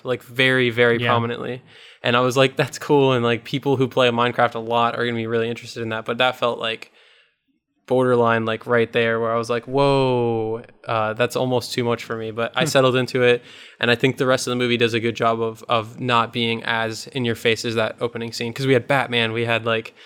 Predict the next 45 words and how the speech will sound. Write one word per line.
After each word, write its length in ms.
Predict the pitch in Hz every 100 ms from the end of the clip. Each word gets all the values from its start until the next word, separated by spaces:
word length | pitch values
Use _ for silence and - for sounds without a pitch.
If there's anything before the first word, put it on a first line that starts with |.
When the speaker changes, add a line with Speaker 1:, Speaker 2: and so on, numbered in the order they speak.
| - - _
Speaker 1:
they 100 | 120
were, 100 | 117
like, 180 | 110 131
Speaker 2:
Yeah. 340 | 127 120 117
Speaker 1:
all 140 | 127 120
of 60 |
the 120 | 117
things 340 | 110 127 117 113
in 60 | 113
that 140 | 113
opening 320 | 123 117 113
thing. 200 | 107 120
Speaker 2:
Yeah, 160 | 247 285
I 80 | 254
guess, 240 | 370 -
I 100 | 262
don't 120 | 302
know. 220 | 294 311 156
Like, 280 | 139 139
it, 460 | - 135 - - - - - - _
it 160 | - 151
didn't 280 | 190 190 165
really 280 | 175 185 160
hit 140 | 214
me 120 | 147
that 220 | 117 113 104
way. 280 | 117 113 120
I 60 |
think, 260 | 120 165 151
um, 460 | 151 139 135 131 - _ _ _ _ _ _ _ _ _ _ _ _ -
I 100 | 139
think 240 | 190 190
my 640 | 143 139 143 139 139 139 -
problem 500 | - 151 143 139 135
with 440 | 131 127 123 - 185 - -
Monty 280 | 131 127 123
Python 380 | 131 123 135 120
in 80 |
the 40 | 113
book 380 | 113 160 147 139
was 160 | 120 - _ 127
a 60 |
lot 320 | 127 127 -
with 160 | 131 117
the 120 | 113